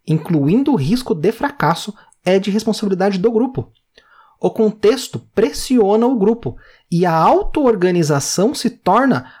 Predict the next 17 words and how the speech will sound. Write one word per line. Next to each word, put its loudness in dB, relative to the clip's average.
a 0
única 2
maneira 2
de -2
conseguir -2
entregar. 0
É 0
quase 0
um 4
meio 2
de 2
sobrevivência. 0
Isso -2
não 2
é 2
nada 2
parecido -2